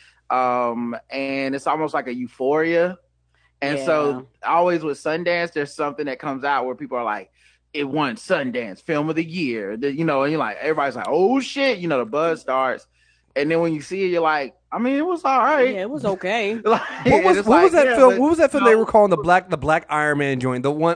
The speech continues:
Speaker 3: oh, you know what I'm talking about. 'Cause it came out of Sundance.
Speaker 1: Slight.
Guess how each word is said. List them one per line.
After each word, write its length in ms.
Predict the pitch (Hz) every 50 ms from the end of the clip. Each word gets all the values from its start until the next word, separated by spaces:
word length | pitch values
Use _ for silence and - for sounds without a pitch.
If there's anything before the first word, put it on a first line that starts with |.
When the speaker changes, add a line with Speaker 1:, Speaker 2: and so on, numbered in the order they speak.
| - -
Speaker 3:
oh, 480 | 208 208 208 202 185 160 139 127 - - -
you 60 | 269
know 60 | 302 277
what 40 | 240
I'm 40 | 208
talking 220 | 196 202 190 165
about. 240 | 160 143 127 127 139
'Cause 220 | - 185 196 202
it 120 | 160 180 -
came 120 | 247 233
out 160 | - 208 240
of 100 | 226 220
Sundance. 420 | - 208 190 165 139 120 101 87 -
Speaker 1:
Slight. 340 | 170 165 165 160 147 127